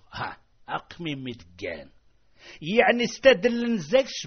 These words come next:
باش الدفع الأوامر نابي. ذني الأوامر نابي إنك الزاج. إنك واسفور بينو. واسخارق. واتاكا. واضجم. شكتينا وخا عجيب نتشا.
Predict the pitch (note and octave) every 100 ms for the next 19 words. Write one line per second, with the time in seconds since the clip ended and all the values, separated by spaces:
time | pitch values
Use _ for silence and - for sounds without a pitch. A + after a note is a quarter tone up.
0 | A#2+ F3+ D#4+ - A#3 C#3 C#3+ G3 F3+ B3
1 | A#3+ - F3+ G#3 A#3 A#3 F#3+ D3+ C#3+ -
2 | - - D#2 _ _ _ _ - - A#2
3 | G3+ A#3+ B3+ - B3 B3 B3 B3+ B3 B3+
4 | G#3 E3 B3 A#3+ A#3+ F#3 B2+ A2+ G#3+ G#3
5 | G2 - - _ _ _ - - F#3 F#3+
6 | A3+ G#3 - - D#3 G3 F#3 E3+ A2+ _
7 | _ - B2 G3+ F#3+ - G3+ G3 - F#2+
8 | _ - - A2+ G#3 G3+ A3 F#3+ F#3 F#3+
9 | - _ G#2 D3+ G#3 D3 C3+ F2+ G2+ F#2
10 | _ _ _ _ _ - - - A#3+ G#3
11 | B3 C4 F3+ G#2 B2 F#3+ A3 - D#4 E4+
12 | A#3